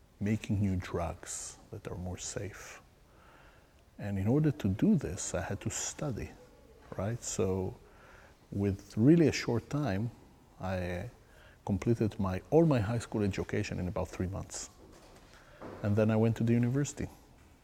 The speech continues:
And I wasn't really good at the first year. They also kicked me from the <laughs> university after first year.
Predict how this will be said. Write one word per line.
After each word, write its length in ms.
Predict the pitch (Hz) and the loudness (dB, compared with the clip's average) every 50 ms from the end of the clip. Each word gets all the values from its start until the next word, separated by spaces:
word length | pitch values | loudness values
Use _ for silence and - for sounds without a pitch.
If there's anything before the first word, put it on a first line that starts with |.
| - _ - - | -20 _ -16 -8
And 160 | - 107 107 | -4 -2 2
I 40 | 110 | 2
wasn't 360 | 117 127 156 175 175 196 160 165 | 4 4 6 6 6 6 6 6
really 180 | 170 170 156 | 6 6 6
good 200 | 135 - 160 147 | 6 4 4 4
at 80 | 117 98 | 4 2
the 60 | 87 | 0
first 360 | - - - 85 - - - | -2 -2 -4 -4 -4 -4 -6
year. 160 | - - 156 - - - - - - - | -6 -6 -6 -8 -10 -14 -20 -20 -18 -8
They 120 | - - - | -6 -4 -2
also 300 | - 135 127 - - 123 | -2 -2 -2 -2 -4 -6
kicked 280 | - - - - - | -4 -4 -6 -4 -4
me 140 | - 98 101 110 - | -4 -4 -4 -4 -8
from 240 | - - - 95 95 | -8 -4 -2 -2 0
the 140 | - - - - - - - - - | 0 0 0 0 -2 -6 -8 6 8
<laughs> 0 | 165 | 10
university 520 | 160 127 110 104 247 113 110 247 220 120 101 | 10 10 12 12 12 12 12 12 12 12 10
after 240 | 95 - - - 101 | 4 4 0 -4 -6
first 380 | - - 95 98 - - - - | -2 -2 -2 -2 -2 -4 -4 -2
year. 120 | - 165 | -4 -4